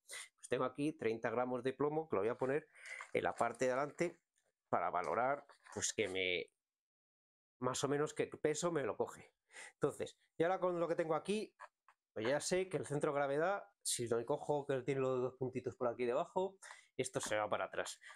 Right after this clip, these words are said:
Por lo tanto, yo lo que quiero ponerlos a seis S. Pues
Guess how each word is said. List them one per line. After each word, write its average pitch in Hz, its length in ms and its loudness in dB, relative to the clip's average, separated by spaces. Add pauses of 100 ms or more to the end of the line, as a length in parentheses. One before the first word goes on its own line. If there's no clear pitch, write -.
(100)
Por 120 160 2
lo 110 40 0
tanto, - 420 -4 (840)
yo 156 180 2
lo 180 80 2
que 165 80 -4
quiero 165 180 2
ponerlos 170 420 0
a 147 60 -2
seis 156 300 0
S. - 340 -4 (440)
Pues - 320 -4